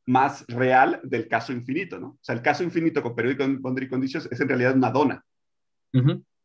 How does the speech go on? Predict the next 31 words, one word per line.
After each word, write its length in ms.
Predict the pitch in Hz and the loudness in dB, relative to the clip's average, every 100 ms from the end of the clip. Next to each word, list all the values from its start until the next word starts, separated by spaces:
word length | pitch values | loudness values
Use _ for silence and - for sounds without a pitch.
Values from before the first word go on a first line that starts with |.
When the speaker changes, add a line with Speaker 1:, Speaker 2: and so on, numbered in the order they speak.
| - | -10
Speaker 1:
¿no? 240 | 120 123 - | -8 -8 -8
Entonces, 240 | 127 131 | -6 -2
por 140 | 127 123 | 2 2
eso 180 | 143 | 2
es 120 | 156 - | -2 -2
que 120 | 139 | 0
luego 280 | 143 139 135 | 0 0 0
Raúl 320 | 131 131 127 | 0 0 -2
hizo 160 | 123 | -6
estas 180 | 123 123 | -10 -8
simulaciones 680 | 131 120 120 127 131 - _ _ - | -6 -4 -4 -2 -4 -6 _ _ -10
en 140 | 113 | -4
un 100 | 120 | -2
círculo, 480 | 120 143 - 90 - _ _ _ - _ _ _ _ _ | 0 0 0 -12 -14 _ _ _ -20 _ _ _ _ _
porque 260 | 123 120 123 | -8 0 2
esto 180 | 123 156 | 2 0
sí 100 | 147 | 0
se 100 | 127 | 2
puede 200 | 131 117 | 2 2
hacer 200 | 143 120 | 0 -2
experimentalmente, 840 | - 98 95 92 90 90 80 - | -4 -8 -6 -6 -6 -8 -12 -16
¿no? 140 | - - - - - _ - | -12 -8 -6 -6 -8 _ -6
Speaker 2:
Ujú. 300 | 123 113 110 - - _ _ | -4 -2 -4 -8 -14 _ _
Y 80 | 147 | 0
a 60 | 143 | 2
propósito 360 | 151 165 - | 2 0 -2
del 80 | 190 | -4
círculo, 340 | 139 196 214 185 | -4 -6 -2 0
para 160 | 139 | 0
cerrar 260 | 139 165 170 | 0 -2 0
solamente, 520 | 156 143 143 139 | 0 0 0 -6